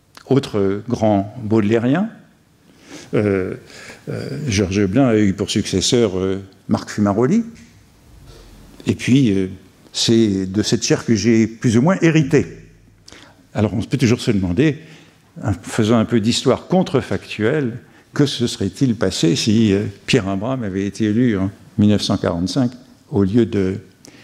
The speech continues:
au lieu de, euh, de Jean Pommier. Que fera,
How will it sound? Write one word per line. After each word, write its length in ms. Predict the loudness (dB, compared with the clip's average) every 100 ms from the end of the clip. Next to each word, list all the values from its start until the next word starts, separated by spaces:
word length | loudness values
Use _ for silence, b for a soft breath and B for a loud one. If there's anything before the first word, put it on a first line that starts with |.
| B B B B B B 2
au 120 | 2
lieu 280 | 4 2 2
de, 500 | 0 0 0 -4 -8 -14 -18 -20 b b b -20 -4
euh, 280 | 0 2 0
de 160 | 0 0
Jean 160 | 0
Pommier. 340 | 0 -2 -2 -6 -12 B B B B B B B B B B B B B -20 -10 -6 -6 0
Que 100 | 0
fera, 500 | 0 0 0 0